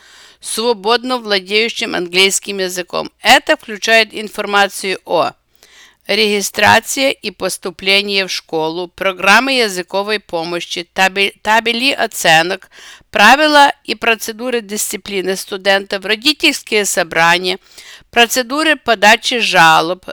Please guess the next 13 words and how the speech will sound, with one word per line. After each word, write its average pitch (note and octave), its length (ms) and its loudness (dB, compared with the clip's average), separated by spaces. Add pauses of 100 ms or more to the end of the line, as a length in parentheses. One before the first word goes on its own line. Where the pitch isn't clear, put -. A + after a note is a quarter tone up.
руководство A#3+ 840 -2
для A3+ 240 0
учеников A3+ 680 -4 (300)
и B3+ 180 0
родителей, F#3 720 -2
программы A3+ 680 4
для A3+ 240 0
одаренных G#3+ 720 -2
и - 100 -6
талантливых, G3+ 1040 -6 (520)
магнитные C4+ 840 0
и - 240 -8
чартерные A#3 920 0